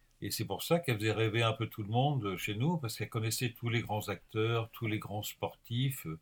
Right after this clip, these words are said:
parce qu'à l'époque, il n'y avait pas d'avion. C'était dans les années, euh,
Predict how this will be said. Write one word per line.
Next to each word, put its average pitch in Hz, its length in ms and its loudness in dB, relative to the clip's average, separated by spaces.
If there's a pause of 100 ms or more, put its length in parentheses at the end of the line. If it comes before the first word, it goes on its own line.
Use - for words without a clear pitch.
(280)
parce - 120 -6
qu'à 92 120 -4
l'époque, 92 400 0
il 92 60 -4
n'y 85 60 -2
avait 85 80 -4
pas 90 120 -4
d'avion. 120 400 2 (520)
C'était - 220 -6
dans 98 160 0
les 95 220 -2
années, 101 400 -2
euh, 82 420 -4